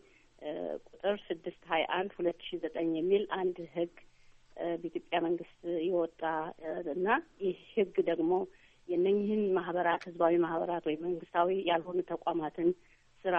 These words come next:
የሚገድብና፣ እ፣ እንቅፋት የሚሆን ስለሆነ በዚህ ጉዳይ ላይ፣ እ፣ ምን ያህል፣ እ፣ ችግር፣ እ፣ ተፈጥሯል ወይም ደግሞ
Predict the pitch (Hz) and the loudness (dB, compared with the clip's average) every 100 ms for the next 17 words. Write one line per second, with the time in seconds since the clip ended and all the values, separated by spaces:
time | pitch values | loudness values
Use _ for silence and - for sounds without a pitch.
0 | 165 165 175 185 175 175 165 - 165 180 | 4 2 2 2 0 0 -2 -2 0 0
1 | 208 277 - - - - 180 170 185 196 | 0 -4 -8 -20 -20 -10 -4 0 2 0
2 | 185 170 165 160 160 170 165 185 175 208 | 0 -4 -2 -2 0 -2 -4 -4 0 0
3 | 254 185 180 160 180 185 - 170 170 165 | 0 2 2 2 -6 -4 0 0 2 0
4 | 170 - - 190 185 - 196 180 180 180 | 0 -4 -14 -12 -10 -2 4 4 4 2
5 | 190 - 185 180 175 175 180 - - 180 | 0 -4 -2 -2 -2 -4 -6 -10 -6 -4
6 | - 170 170 - - 175 185 180 - 190 | 0 0 -2 -8 -4 -2 -2 -6 -8 -6
7 | 180 208 220 196 170 165 165 170 | 0 4 4 6 4 4 0 0